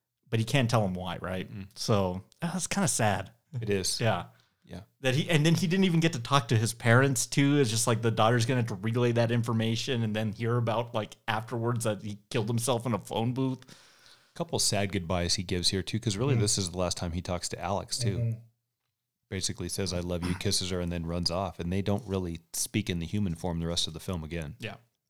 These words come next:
Speaker 2: Sad.
Speaker 1: Yeah.
Speaker 2: What's sadder? Is it sadder that in the state of lycanthropy, you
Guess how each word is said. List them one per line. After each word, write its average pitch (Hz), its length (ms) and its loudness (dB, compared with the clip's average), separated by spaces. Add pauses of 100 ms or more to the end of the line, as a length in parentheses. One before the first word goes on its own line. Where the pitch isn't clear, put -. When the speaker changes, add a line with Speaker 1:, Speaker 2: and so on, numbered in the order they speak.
(720)
Speaker 2:
Sad. - 360 0 (180)
Speaker 1:
Yeah. 104 180 -10 (1500)
Speaker 2:
What's 208 180 6
sadder? - 420 4 (360)
Is 113 120 0
it 123 100 2
sadder 135 680 8 (520)
that 110 480 4 (600)
in 139 400 6
the 120 120 2
state 131 340 6
of 113 120 2
lycanthropy, 104 1160 0 (1200)
you 110 600 4